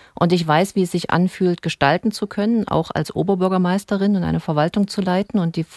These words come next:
äh, entsprechenden Vorlagen in den Stadt ein-, äh, Stadtrat einbringen zu können und dafür zu kämpfen und tatsächlich verändern zu können. Und im Zweifel würde ich mich immer wieder dafür entscheiden, äh,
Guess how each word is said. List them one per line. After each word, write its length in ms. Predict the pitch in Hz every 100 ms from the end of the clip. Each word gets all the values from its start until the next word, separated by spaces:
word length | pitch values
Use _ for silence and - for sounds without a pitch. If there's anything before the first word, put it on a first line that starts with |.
| -
äh, 140 | - 57
entsprechenden 720 | - - 170 - 165 170 160
Vorlagen 420 | - 170 175 180
in 80 | 180
den 100 | 175
Stadt 280 | - 175 -
ein-, 280 | 175 185 185
äh, 220 | 180 180
Stadtrat 420 | - 180 175 -
einbringen 480 | - 180 - 180 185
zu 140 | -
können 280 | 170 185 180
und 120 | 170
dafür 240 | 165 170 160
zu 80 |
kämpfen 500 | - 165 175 196 214 220 - - -
und 120 | -
tatsächlich 420 | 165 - 160 170 156
verändern 460 | 143 147 170 196
zu 120 | -
können. 400 | 202 - 196 214 - - - - -
Und 160 | - 170
im 140 | 175
Zweifel 580 | - 156 147 202 240 214
würde 300 | 180 190 175
ich 260 | - 196 -
mich 300 | 208 196 -
immer 340 | - 190 226 196
wieder 280 | 190 214 202
dafür 440 | 180 - - 180
entscheiden, 800 | - 170 - 160 160 196 220 214 - _ _ _ _ _ _ _ _ _
äh, 120 | -